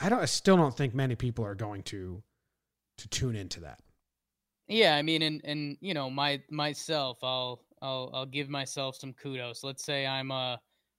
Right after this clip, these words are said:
Speaker 2: a ninety-fifth percentile baseball <laughs> fan, which, which might be low, um, to, to be honest with everyone, but let's say that. I mean, I'm, I'm gonna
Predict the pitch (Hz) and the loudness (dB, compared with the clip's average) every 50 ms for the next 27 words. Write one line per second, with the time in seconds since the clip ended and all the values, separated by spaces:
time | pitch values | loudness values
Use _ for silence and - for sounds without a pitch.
0 | _ _ - 135 131 131 135 139 143 147 143 147 143 139 139 - 151 147 135 - | _ _ -8 -8 -6 -2 0 4 4 4 4 2 0 -4 -4 -2 -2 -2 -2 -4
1 | _ _ 151 131 - - 147 135 131 123 - - 131 131 127 127 127 123 123 120 | _ _ -8 -8 -4 -4 -4 -4 -4 -6 -4 -2 0 0 0 0 -2 -4 -4 -6
2 | 117 117 _ _ 139 131 117 - - - 123 127 131 - - - - 147 - 131 | -8 -12 _ _ -4 -4 -4 -6 -10 -10 -8 -6 -4 -4 -2 0 0 -2 -2 -4
3 | 135 - _ - - 190 175 - - - - - 202 - - _ _ - - - | -18 -18 _ -2 0 0 0 0 -4 -12 -8 -8 -8 -8 -8 _ _ -20 -20 -20
4 | - _ _ - 156 151 151 - _ - _ _ 247 269 - - 165 143 135 139 | -20 _ _ -2 -2 -2 -2 -10 _ -20 _ _ 6 6 8 8 2 4 6 6
5 | 147 147 156 147 - _ _ _ _ _ _ _ _ 135 147 143 139 135 131 _ | 6 6 6 4 0 _ _ _ _ _ _ _ _ 2 2 4 2 2 -2 _
6 | _ - 143 135 - _ - 143 135 143 139 143 143 139 135 123 - 135 127 120 | _ -4 -4 -4 -4 _ -8 -2 2 4 4 6 4 4 2 -2 -4 -8 -6 -4
7 | 131 127 120 123 123 127 143 180 185 208 220 220 220 208 - - 220 196 170 147 | -4 -6 -4 -4 -4 -2 0 2 6 8 8 8 8 6 6 6 6 6 6 4
8 | 135 113 107 - - 143 151 156 160 160 160 165 170 170 175 165 160 - _ - | 2 -4 -4 -2 0 2 4 6 6 6 8 8 6 6 4 2 -4 -6 _ 4
9 | 160 175 190 196 190 170 190 185 180 180 175 170 170 165 165 160 156 151 - | 4 4 4 4 4 4 4 4 6 6 6 6 6 8 8 6 4 2 0